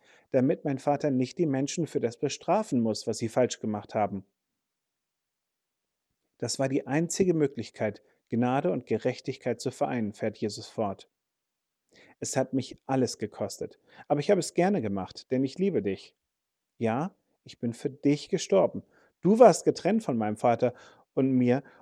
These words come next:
und du warst mir so wichtig, dass ich mein Leben für dich hingegeben habe,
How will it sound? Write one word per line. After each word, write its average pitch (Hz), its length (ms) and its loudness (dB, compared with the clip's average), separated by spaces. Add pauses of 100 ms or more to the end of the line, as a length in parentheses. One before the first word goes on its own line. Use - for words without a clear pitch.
(120)
und 135 180 0
du 220 180 4
warst 196 240 4
mir 156 140 4
so 135 160 4
wichtig, 180 240 0
dass 160 180 2
ich - 140 -8
mein 165 140 0
Leben 202 280 4
für - 120 -2
dich 113 140 0
hingegeben 104 560 -2
habe, 104 300 -4